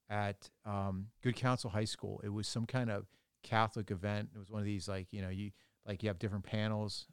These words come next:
and I had to give a talk on evangelization, and I was running late, and, uh, so I grabbed my notes. It's at Saint Pius the tenth, and I'm going down Route fifty to four ninety-five. I don't know if you that exit, and, uh, it started raining really hard, and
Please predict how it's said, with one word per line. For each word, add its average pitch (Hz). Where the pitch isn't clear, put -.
and 98
I -
had 95
to 95
give 95
a 95
talk 95
on 95
evangelization, 95
and 95
I 123
was 110
running 117
late, 113
and, 107
uh, 101
so 117
I 113
grabbed 123
my 120
notes. 110
It's 107
at 107
Saint 117
Pius 113
the 104
tenth, 110
and 107
I'm 98
going 117
down 110
Route 107
fifty 110
to -
four 123
ninety-five. 107
I -
don't 107
know 107
if 101
you 104
that 104
exit, 104
and, 110
uh, 104
it -
started 170
raining 113
really 120
hard, 101
and 107